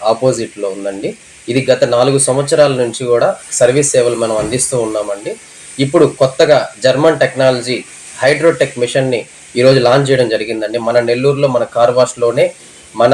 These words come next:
షాప్‌లోనే ఓపెన్ చేయడం జరిగిందండి. ఇది ఏంటంటే అండి, నెల్లూరులో పూర్తిగా కాలుష్యం ఎక్కువగా ఉందండి. First of all, ప్రతి కారు కానీ, వే-, ఏ వెహికల్ అయినా తీసుకోండి,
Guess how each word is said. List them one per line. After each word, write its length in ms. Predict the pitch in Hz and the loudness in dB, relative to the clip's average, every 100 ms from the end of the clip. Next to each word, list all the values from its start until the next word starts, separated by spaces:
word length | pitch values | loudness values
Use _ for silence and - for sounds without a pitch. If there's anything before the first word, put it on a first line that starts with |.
| 131 117 113 110 107 104 107 - | 6 4 2 0 0 -2 -6 -8
షాప్‌లోనే 480 | - 123 127 135 | 0 0 2 2
ఓపెన్ 320 | 139 123 135 127 | 4 2 0 0
చేయడం 200 | 117 120 | -2 -2
జరిగిందండి. 600 | 113 107 117 107 101 156 - - - - | -4 -4 -4 -4 -6 -8 -12 -20 -20 -2
ఇది 380 | 139 180 175 190 - | 2 4 2 -2 -4
ఏంటంటే 520 | 139 175 170 156 151 | 0 2 2 2 4
అండి, 400 | 139 120 120 160 123 | 4 2 -2 -6 -2
నెల్లూరులో 560 | 131 160 175 165 170 | 0 4 6 6 6
పూర్తిగా 500 | 175 - 151 143 151 | 4 2 -4 -2 0
కాలుష్యం 680 | 151 139 131 143 139 147 156 160 - - | 0 4 2 2 -2 -4 -6 -8 -20 -8
ఎక్కువగా 400 | 113 - 165 165 | -6 4 4 6
ఉందండి. 480 | 131 113 107 104 104 - - - - | 2 0 -6 -6 -12 -14 -20 -20 -16
First 300 | - 143 - | -2 0 0
of 60 | 170 | 0
all, 260 | 165 165 | 2 0
ప్రతి 520 | 170 - 131 - 147 - | 0 0 0 0 -2 0
కారు 280 | 135 139 139 | 2 4 4
కానీ, 260 | 135 131 | 2 2
వే-, 220 | 123 123 127 | -2 -2 -4
ఏ 320 | 123 143 156 | 0 4 4
వెహికల్ 340 | 143 147 165 | 2 0 2
అయినా 180 | 156 147 | 2 2
తీసుకోండి, 560 | 131 - - 120 135 | 0 -6 -6 -6 -6